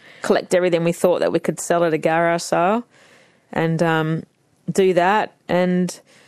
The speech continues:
she was the one that took us to Bondi Beach, and would, you know, on a Sunday afternoon, all four of us would walk the beach and collect all the cans and get whatever clothes were left on the beach and, um, yeah, just do stuff like that. So, yeah, learning from a young age of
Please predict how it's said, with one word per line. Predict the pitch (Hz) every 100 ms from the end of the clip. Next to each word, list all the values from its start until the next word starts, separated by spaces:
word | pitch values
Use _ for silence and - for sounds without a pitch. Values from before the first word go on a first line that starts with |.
| _ _ _
she | - 208
was | 185
the | 170
one | 175 170
that | 135 -
took | - 185
us | 180 -
to | 180 165
Bondi | 147 175 170 165
Beach, | 160 165 175 -
and | 160
would, | 165 160 - _ _ _ _ -
you | 170
know, | 156
on |
a | 165
Sunday | - 170 165 160
afternoon, | 156 165 - 160 165 175 170 -
all | 175
four | - 170 165
of | 160
us | 170
would | 156 151
walk | 170 170 -
the |
beach | - 160 - -
and | 165
collect | - 180 185 -
all | 165
the | 165
cans | - 160 165 175 170
and | 165 180 - _ - _ _ -
get | 202
whatever | 202 233 165
clothes | - 190 185 196 185
were |
left | 180 196 -
on | 175
the | 175
beach | 165 185 190 -
and, | 180 175 170
um, | 165 165 175 190 _ _ _ _ _ _ -
yeah, | 254 247
just | 214 -
do | 190
stuff | 196 196 185
like | 165
that. | 185 240 -
So, | 202 185
yeah, | 185 113 196
learning | 180 196 190
from | 190 170
a | 160
young | 156 160
age | 165 170 160 156
of | 160 160 -